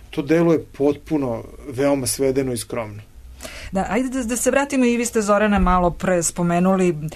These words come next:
Speaker 2: ako bi se u Srbiji desio neki veliki zemljotres, pa možda nije na odmet i to pitanje još jedno, mada smo,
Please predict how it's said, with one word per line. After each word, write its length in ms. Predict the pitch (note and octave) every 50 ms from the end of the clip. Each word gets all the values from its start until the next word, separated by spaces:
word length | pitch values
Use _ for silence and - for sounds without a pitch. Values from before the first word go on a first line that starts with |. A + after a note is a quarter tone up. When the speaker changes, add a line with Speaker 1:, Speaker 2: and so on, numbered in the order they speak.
| - - - -
Speaker 2:
ako 300 | - E3+ D#3+ - - F3+
bi 120 | D#3 E3 E3
se 140 | - -
u 60 | E3 D#3+
Srbiji 380 | - G3 F#3 F#3 G#3 A3 G3+
desio 380 | D#3+ E3 D#3+ D3+ - - E3 D#3+
neki 280 | D3+ D3+ D3 D3 E3
veliki 360 | D#3 D#3 D#3+ D#3+ D#3 - - D#3
zemljotres, 560 | D3+ F3 F#3+ G#3+ A3 G#3 G#3+ G#3+ G#3 G3 -
pa 220 | - - F#3+ F#3
možda 500 | E3+ D3+ F3 F#3 G3 A3 A3 G#3 G3 G3+
nije 220 | F#3 G#3+ F#3+ G3 F#3+
na 220 | F3+ F3+ F3 E3+
odmet 380 | F3 F#3+ F3+ E3 E3 D#3+ - - - - - - - -
i 140 | E3+ F3+
to 200 | F3 - F#3 F#3
pitanje 440 | F3+ F3 E3+ E3+ - F3 F3 E3 D#3+
još 200 | D#3+ D#3+ D#3+ -
jedno, 200 | E3+ E3 D#3+ E3 D#3+
mada 280 | D#3 D#3 D#3 D#3 D#3+
smo, 240 | D3 - D#3+ D3+ D3